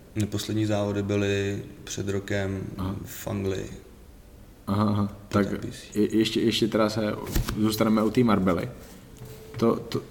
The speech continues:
Speaker 2: to jsou celkem pěkný závody, nevím, jak je to tam po té organizační stránce, ale je to, je to prostě velká pohoda, když do Španělska je to,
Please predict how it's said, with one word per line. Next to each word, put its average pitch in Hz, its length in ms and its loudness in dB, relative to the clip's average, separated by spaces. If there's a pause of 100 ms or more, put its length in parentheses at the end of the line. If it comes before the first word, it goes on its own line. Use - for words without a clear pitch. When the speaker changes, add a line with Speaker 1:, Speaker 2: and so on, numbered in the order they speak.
(420)
Speaker 2:
to 135 120 8
jsou 151 200 8
celkem 131 440 6
pěkný 127 380 6
závody, 101 520 6 (100)
nevím, 107 240 6
jak 104 140 2
je 107 60 2
to 104 200 2
tam 104 260 2
po 104 120 0
té 101 200 2
organizační 110 600 2
stránce, 101 380 2
ale 107 140 4
je 104 60 4
to, - 80 0
je 104 120 4
to 110 80 4
prostě 104 300 2
velká 104 360 4
pohoda, 101 380 4
když 92 160 0
do 101 120 4
Španělska 101 680 2
je 101 100 0
to, 50 600 -2